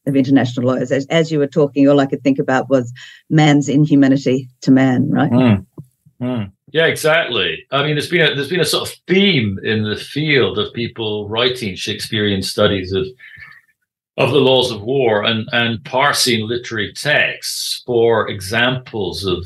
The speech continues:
Speaker 2: law or international law from, you know, Shakespeare through to Dostoevsky and beyond. And, uh, that's been a very productive vein, actually.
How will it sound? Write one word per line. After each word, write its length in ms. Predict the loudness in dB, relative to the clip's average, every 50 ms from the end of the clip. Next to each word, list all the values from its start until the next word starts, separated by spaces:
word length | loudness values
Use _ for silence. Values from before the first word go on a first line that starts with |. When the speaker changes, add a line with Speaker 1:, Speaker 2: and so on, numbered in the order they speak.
| -8 -10
Speaker 2:
law 600 | -8 -6 -2 2 2 4 4 4 4 4 2 2 2
or 140 | 2 2 2
international 720 | 0 0 -2 -2 0 0 0 0 -2 -2 -2 0 2 2
law 400 | 2 2 2 2 0 -2 -4 -8 -12 -4
from, 360 | 0 0 2 2 2 0 -2
you 80 | -2 -2
know, 120 | -4 -2
Shakespeare 680 | -2 -2 0 0 0 0 -2 -4 -6 -4 -2 -2 -2 -2
through 300 | -4 -4 -4 -4 -4 -4
to 640 | -4 -2 -2 -2 -2 -2 -2 -4 -4 -6 -8 -10 -6
Dostoevsky 800 | -2 -2 0 0 0 0 0 2 2 2 0 -2 -4 -4 -4 -4
and 140 | -4 -4 -4
beyond. 600 | -2 0 0 2 2 2 2 2 0 0 -2 -6
And, 340 | -6 -8 -8 -8 -10 -12 -12
uh, 200 | -12 -12 -10 -6 -2
that's 220 | -2 -2 -2 -2
been 140 | -2 -2 -2
a 120 | -2 -2 -2
very 460 | -2 -2 0 0 0 -2 -4 -6 -8
productive 560 | -8 -6 -4 -4 -4 -6 -8 -8 -8 -6 -6 -6
vein, 400 | -4 -2 0 0 2 0 0 0
actually. 540 | -2 -4 -8 -10 -12 -8 -8 -8 -8 -8 -10